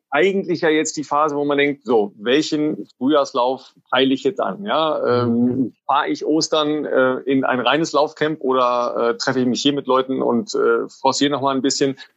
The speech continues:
Speaker 1: Wie sieht's bei euch aus? Wie seid ihr mit, äh, den ganzen Leuten und mit der Community über die letzten Monate gekommen?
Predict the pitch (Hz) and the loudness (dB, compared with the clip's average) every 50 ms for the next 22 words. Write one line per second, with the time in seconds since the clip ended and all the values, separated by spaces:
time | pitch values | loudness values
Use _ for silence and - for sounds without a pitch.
0 | _ _ - - - 127 151 147 165 185 - - - 143 151 170 165 - 147 156 | _ _ -4 -4 -2 0 0 0 0 0 0 0 0 0 2 0 0 -2 -2 -2
1 | 151 - - 156 151 139 147 151 156 - - 151 160 160 156 156 156 147 143 143 | -2 -4 -4 -4 0 2 2 2 0 0 -2 0 0 2 2 0 0 0 -2 -2
2 | 131 131 - - - 127 135 131 135 131 120 139 139 135 135 151 160 - - 139 | -2 -2 -4 -4 0 0 2 2 2 0 0 0 0 0 0 0 0 0 -2 -2
3 | 120 127 143 156 151 151 139 135 135 139 135 127 - 135 127 135 143 139 - - | 0 2 2 2 0 -2 -4 -4 -2 -2 -2 0 0 0 0 0 0 0 -2 -2
4 | 135 131 131 - 127 127 127 123 120 123 _ _ _ _ _ _ _ 127 127 127 | -2 0 0 0 2 2 2 0 0 -4 _ _ _ _ _ _ _ 0 0 0
5 | 127 - 127 120 127 131 131 131 131 123 117 107 - 127 143 165 175 175 | 0 -2 -4 -2 0 0 0 0 0 -2 -2 -2 -4 -4 -2 -2 -4 -6